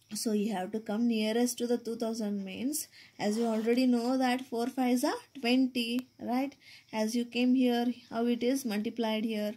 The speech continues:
the same here also. So four hundred into five you do it, you will get a two thousand, right? So five fours are twenty, double zero, right? Two thousand meters you got. So to reach that, how many rounds means he has to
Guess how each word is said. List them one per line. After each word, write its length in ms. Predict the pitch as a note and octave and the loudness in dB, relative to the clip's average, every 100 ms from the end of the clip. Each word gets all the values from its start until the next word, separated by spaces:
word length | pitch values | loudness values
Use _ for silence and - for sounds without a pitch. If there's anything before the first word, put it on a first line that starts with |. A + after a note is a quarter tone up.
| - - - - | -10 -20 -20 -10
the 80 | |
same 420 | G#3 - G#3+ B3+ C4+ | -8 -2 0 2 4
here 220 | A#3+ A3+ | 4 2
also. 460 | G#3+ G#3+ A#3 G#3+ B3 - - _ | -2 -4 -6 -6 -8 -14 -20 _
So 220 | - D4 | -4 -4
four 320 | D4 G3+ G3 | -2 -2 0
hundred 360 | G#3+ G#3+ A#3 A#3 | 0 0 0 0
into 220 | A#3+ B3+ | 0 -2
five 300 | B3 B3+ C4+ | -2 0 2
you 160 | C4 | 0
do 260 | B3 A#3 C4+ | -2 -2 -2
it, 260 | C#4+ E4+ - | 0 -4 -6
you 120 | A3+ | -6
will 120 | A3 | -4
get 200 | A3 A3 | -4 -4
a 60 | - - _ - | -6 -8 _ 0
two 160 | A#4 - | 0 0
thousand, 560 | F#3 - - - - | -6 -6 -10 -12 -12
right? 260 | A3 C#4+ G#4 - - - | -6 -6 -6 -12 -20 -20
So 180 | - A3+ | -10 -10
five 300 | A3 F#3+ G3+ | -6 -6 -4
fours 220 | G#3 G#3 | -4 -4
are 120 | A3 G3+ | -2 -4
twenty, 420 | A3 B3 B3+ F4+ A4 - | 0 0 2 0 -4 -2
double 320 | E4+ C4 G3+ | 2 2 2
zero, 380 | G3 G3+ G3 F#3+ | 0 -6 -6 -6
right? 220 | A#3+ D#4+ F#4 | -4 -4 0
Two 160 | F4+ | -2
thousand 460 | C#4 G#3 G3 B3 A4+ - - - - _ | 0 -2 0 -2 -2 -8 -20 -20 -20 _
meters 420 | G#4+ C#4 A3+ G#3 | 0 4 4 4
you 140 | G3 E3+ | 0 -4
got. 300 | F#3 F3 G#3 | -6 -10 -10
So 340 | - G3+ A#3+ A4+ - - _ | -10 -2 -2 -2 -10 -20 _
to 140 | A3+ | -2
reach 240 | G#3 A3 G#3+ | 0 -2 -4
that, 400 | G3+ A#3+ F4 A#4 F#4+ | -2 0 0 -4 -4
how 160 | C4 C4 | 2 2
many 260 | C4+ C4+ C4 | 4 4 4
rounds 380 | A#3 A3+ B3 | 2 0 -4
means 340 | - A#3+ G4+ - | -2 -4 -4 -6
he 200 | D#4 A#3+ | 0 0
has 200 | G#3+ G#3+ - | 0 -4 -2
to 120 | F#4 | -2